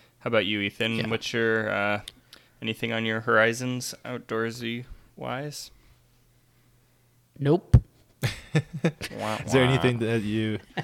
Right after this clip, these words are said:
Speaker 2: <laughs>
Speaker 3: is there anything that you
Speaker 2: Uh, no,
Speaker 3: want to
Speaker 2: I
Speaker 3: do though?
Speaker 2: So, so I have a lot of stuff I wanna do. Um, I, at the moment, I don't have any set in stone plans just because things have been up in the air with,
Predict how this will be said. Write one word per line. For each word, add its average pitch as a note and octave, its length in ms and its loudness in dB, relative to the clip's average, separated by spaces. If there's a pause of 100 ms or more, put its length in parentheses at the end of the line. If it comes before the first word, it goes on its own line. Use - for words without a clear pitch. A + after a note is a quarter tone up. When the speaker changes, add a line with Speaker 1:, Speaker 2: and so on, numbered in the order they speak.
(260)
Speaker 2:
<laughs> - 540 -16
Speaker 3:
is - 100 -4
there A#2 120 0
anything A#2+ 280 0
that A#2 220 4
you A#2+ 60 2
Speaker 2:
Uh, C3 120 2
no, B2+ 60 4
Speaker 3:
want B2 100 4
to C3 60 4
Speaker 2:
I B2+ 40 4
Speaker 3:
do B2+ 180 2
though? D#3+ 220 0 (540)
Speaker 2:
So, E3+ 380 0
so E3+ 180 2
I E3+ 60 4
have G3+ 140 4
a G#3+ 40 0
lot F#3+ 180 0
of E3 60 -2
stuff F3+ 220 0
I E3+ 80 2
wanna A#2 440 -2
do. A#2 460 -10
Um, B2 480 -4 (520)
I, A#2 100 -4
at B2 320 -2
the C#3+ 80 2
moment, B2+ 440 2
I B2 80 0
don't C3 160 0
have D#3+ 140 -2
any D3+ 140 -2
set B2+ 300 0
in C3 60 -2
stone A#2+ 360 0
plans A#2+ 420 -2
just - 240 -8
because B2+ 240 -6
things B2+ 280 -2
have C#3 100 -12
been B2+ 120 -2
up A#2+ 200 -6
in A2+ 80 -6
the A2+ 160 -4
air A2+ 200 -2
with, A#2+ 220 -6